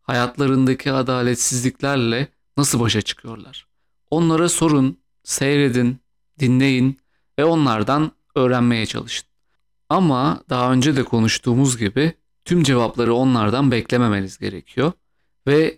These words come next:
sizin acınızı üstlenmelerini veya sizi düzeltmelerini beklememeniz gerekiyor. Bu süreçte pratik yapmaya, bol bol denemeler yapmaya,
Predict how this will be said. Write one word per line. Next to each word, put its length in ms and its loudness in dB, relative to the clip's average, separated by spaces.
sizin 420 0
acınızı 640 0
üstlenmelerini 1080 2
veya 280 0
sizi 320 -2
düzeltmelerini 920 0
beklememeniz 680 0
gerekiyor. 460 -10
Bu 100 0
süreçte 840 -2
pratik 440 -2
yapmaya, 600 -2
bol 320 0
bol 200 2
denemeler 460 0
yapmaya, 680 0